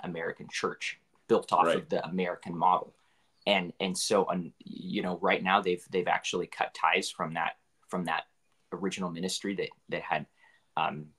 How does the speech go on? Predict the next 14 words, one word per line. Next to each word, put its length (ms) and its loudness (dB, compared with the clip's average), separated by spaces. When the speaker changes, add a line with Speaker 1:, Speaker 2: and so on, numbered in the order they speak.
Speaker 1:
y-, 160 -4
you 100 -4
know, 100 -8
sent 320 -2
them, 120 0
I 120 -4
believe. 300 -6
And 120 -6
so, 320 0
and 160 2
so, 320 6
uh, 180 2
and 120 0
so 380 2